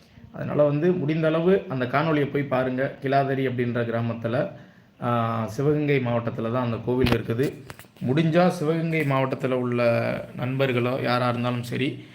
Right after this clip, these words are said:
அந்த இடத்துக்கு போய் பாருங்க. நான் வந்து அந்த டிஸ்கிரிப்ஷன்லயே மேப்போட லிங்கையும் கொடுத்துருக்கேன், அதையும் போய் பாருங்க. நிறைய பேருக்கு தெரியப்படுத்துங்க.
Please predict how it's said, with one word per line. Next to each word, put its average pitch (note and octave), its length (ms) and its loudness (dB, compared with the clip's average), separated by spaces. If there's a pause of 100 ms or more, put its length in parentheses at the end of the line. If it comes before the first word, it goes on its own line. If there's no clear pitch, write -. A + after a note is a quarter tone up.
(240)
அந்த A#2+ 200 4
இடத்துக்கு C#3 320 -2
போய் D#3+ 340 2
பாருங்க. A#2+ 580 2
நான் A#2+ 220 0
வந்து B2 360 2
அந்த A2+ 300 -2
டிஸ்கிரிப்ஷன்லயே A#2+ 840 0
மேப்போட A#2+ 460 0
லிங்கையும் B2 460 -2
கொடுத்துருக்கேன், A#2 480 -6 (460)
அதையும் B2 340 2
போய் C3 120 0
பாருங்க. A#2+ 360 2
நிறைய A#2 280 2
பேருக்கு C3 380 -2
தெரியப்படுத்துங்க. B2 680 0